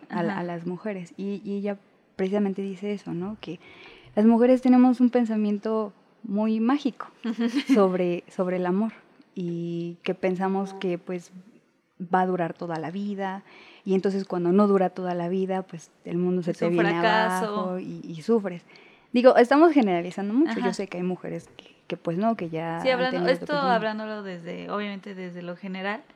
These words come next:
Speaker 1: Ujú.
Speaker 2: pero no a todas las mujeres les puede pasar esto, o quizá puede ser como una experiencia y a raíz de eso, pues, ya cambias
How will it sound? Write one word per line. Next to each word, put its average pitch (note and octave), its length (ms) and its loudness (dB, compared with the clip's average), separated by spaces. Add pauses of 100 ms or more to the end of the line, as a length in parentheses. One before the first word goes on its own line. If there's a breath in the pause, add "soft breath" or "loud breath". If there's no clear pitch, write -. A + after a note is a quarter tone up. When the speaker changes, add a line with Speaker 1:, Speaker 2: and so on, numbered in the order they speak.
(160 soft breath)
Speaker 1:
Ujú. G3+ 120 -2
Speaker 2:
pero A3 340 6 (400)
no A3+ 200 2
a A#3 140 8
todas A3+ 260 4
las G#3 120 -4
mujeres G3 360 -10
les F#3 160 -14
puede G3 200 -8
pasar G3 400 -10
esto, A3+ 360 -8 (260 soft breath)
o G3 140 -10
quizá G#3 400 -6
puede A3+ 220 4
ser A3 180 0
como G#3+ 260 -4
una A3 160 -2
experiencia G#3+ 680 -8
y G#3 60 -12
a F#3+ 80 -8
raíz F#3 320 -8
de G3 120 -10
eso, G3 160 -18
pues, G3 160 -8
ya G3 180 -2
cambias F#3 500 -8